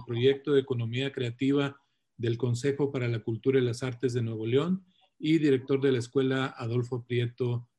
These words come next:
del mismo organismo. Él es licenciado en Ciencias de la Comunicación por la Universidad Autónoma de Nuevo León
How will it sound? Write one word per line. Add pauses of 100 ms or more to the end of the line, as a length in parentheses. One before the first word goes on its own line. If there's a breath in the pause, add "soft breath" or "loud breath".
del
mismo
organismo. (520)
Él
es
licenciado
en
Ciencias
de
la
Comunicación
por
la
Universidad
Autónoma
de
Nuevo
León